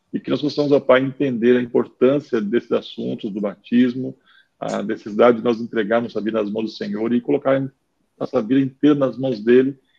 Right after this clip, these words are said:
e ser guiado por ele. Sabemos que vamos so-, sofrer tentações, dificuldades e lutas, mas, como diz o próprio Jesus, não, não devemos ter medo, porque ele venceu o mundo e, se nós continuarmos com ele, seremos vitoriosos também. Abençoe a cada ouvinte aqui, cada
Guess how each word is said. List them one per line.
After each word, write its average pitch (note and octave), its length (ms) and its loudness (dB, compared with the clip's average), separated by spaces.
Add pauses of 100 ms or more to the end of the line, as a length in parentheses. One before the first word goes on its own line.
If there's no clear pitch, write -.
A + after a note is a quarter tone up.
(180)
e B2+ 80 0
ser C#3+ 200 2
guiado C3 320 4
por - 180 0
ele. - 140 -4
Sabemos C3+ 320 0
que - 100 -6
vamos C3+ 180 -2
so-, B2+ 200 0
sofrer B2+ 400 4
tentações, A#2 600 -4
dificuldades G#2+ 640 -4
e A2+ 40 -2
lutas, C3+ 480 -2 (460)
mas, B2+ 200 4
como C3+ 180 -4
diz B2 140 0
o B2+ 140 0
próprio C#3 300 0
Jesus, C3 680 0 (420)
não, C3 260 -4 (120)
não - 180 -6
devemos C3 440 4
ter B2+ 140 0
medo, C3 340 2
porque B2+ 280 -6
ele B2 120 2
venceu C3 640 2
o A#2+ 100 -4
mundo C#3+ 380 -2
e, C3+ 140 -2 (220)
se C3+ 100 0
nós C#3 160 -2
continuarmos C3+ 440 -2
com B2 160 -6
ele, B2 160 2
seremos A#2+ 240 -8
vitoriosos A2 580 -2
também. G2 320 -10 (400)
Abençoe A#2+ 340 2
a A2 40 0
cada C3 480 2
ouvinte A2+ 540 -4
aqui, A2+ 260 -6
cada A2 360 -4